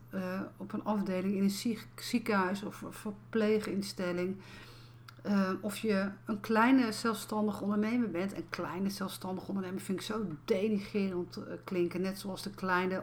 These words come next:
ondernemersregeling. Kom aan zeg. Denk alsjeblieft groot als ondernemer zijnde. Ik hou niet van verkleid worden, verklein worden. Net zoals van, ik koop een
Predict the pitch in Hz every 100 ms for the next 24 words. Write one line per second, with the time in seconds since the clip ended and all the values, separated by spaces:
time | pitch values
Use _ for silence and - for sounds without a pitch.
0 | - 180 180 180 180 190 220 202 - 170
1 | 165 165 - 165 165 - - 247 226 214
2 | 196 185 - 196 - - - - - 196
3 | 214 214 208 208 - 196 202 - - 196
4 | 185 240 - 190 - 175 175 175 175 175
5 | 170 170 170 165 170 175 - - - -
6 | - 196 185 226 226 233 208 208 202 220
7 | 214 214 - 175 175 170 - - - -
8 | 214 214 208 170 180 196 - 190 190 196
9 | - 196 196 - 196 196 196 202